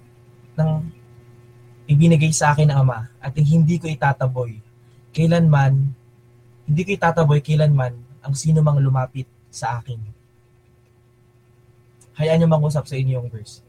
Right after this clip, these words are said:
Ulitin ko. "Lalapit sa akin lahat ng ibinibigay sa akin ng Ama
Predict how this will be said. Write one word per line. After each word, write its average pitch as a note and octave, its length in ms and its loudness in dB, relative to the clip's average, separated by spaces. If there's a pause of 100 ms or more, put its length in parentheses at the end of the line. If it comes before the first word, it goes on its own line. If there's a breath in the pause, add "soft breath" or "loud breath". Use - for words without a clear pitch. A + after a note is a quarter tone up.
(320)
Ulitin B2+ 320 -10
ko. G#2 160 -18 (1120 soft breath)
"Lalapit G3+ 720 -2 (540)
sa D3+ 240 -2
akin D3+ 200 0
lahat C#3+ 280 0 (1400)
ng D#3+ 120 0
ibinibigay E3 600 2
sa C3+ 240 -4
akin C#3 160 0
ng B2+ 100 -6
Ama B2 240 -2